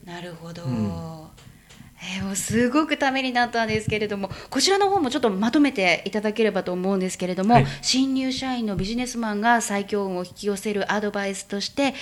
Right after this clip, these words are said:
Speaker 1: 大内さんに行っていただいたのが、まず人間関係。
Speaker 2: そう、そうね。
Speaker 1: はい。
Speaker 2: これはやっぱり仕事ができるようになれば解決する。
Speaker 1: 解決するということで、
Speaker 2: はい。
Speaker 1: はい、
Speaker 2: はい。
Speaker 1: お聞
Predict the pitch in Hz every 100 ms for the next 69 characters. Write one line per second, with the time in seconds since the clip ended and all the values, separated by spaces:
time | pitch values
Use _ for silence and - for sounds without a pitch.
0 | - - 208 202 185 180 170 165 165 208
1 | 214 202 185 196 202 196 202 196 220 -
2 | - 403 403 262 185 233 247 240 220 208
3 | 185 - 180 175 160 117 160 156 151 -
4 | - - 90 139 220 202 180 - - -
5 | 131 113 110 104 - 185 160 107 110 170
6 | 170 165 160 185 214 147 139 - 139 -
7 | - - - 165 - 196 202 208 208 208
8 | 208 185 165 226 262 - 220 214